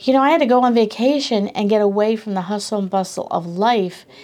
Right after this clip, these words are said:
in order for the Lord to speak to my heart and give me some clear direction. And I actually sat down, the same thing, got my notes out on my phone, and I write all, I wrote all this out.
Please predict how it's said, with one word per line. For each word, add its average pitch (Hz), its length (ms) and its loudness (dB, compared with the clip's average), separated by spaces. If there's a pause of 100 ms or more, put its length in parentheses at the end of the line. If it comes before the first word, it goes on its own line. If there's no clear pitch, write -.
(420)
in 220 140 2
order 226 200 2
for 220 140 -4
the 196 100 2
Lord 214 360 -2
to 214 100 -6
speak 202 320 -4
to 202 80 -8
my 196 160 -4
heart 196 400 -2
and 190 280 -6
give 277 180 -2
me 370 100 -2
some 240 260 0
clear - 460 -2
direction. 220 600 -4 (480)
And 220 140 2
I 233 120 6
actually 247 320 2
sat 254 280 0
down, 254 280 2
the 214 60 -4
same 196 300 -4
thing, 254 240 -6
got 185 180 -4
my 202 100 -6
notes 214 280 -4
out 240 140 2
on 240 100 -2
my 233 120 -4
phone, 247 360 -2
and 202 140 -4
I 175 80 -2
write 190 340 0
all, 240 260 -2
I 196 140 -2
wrote 226 300 0
all 247 180 -2
this 220 240 -6
out. 175 320 -2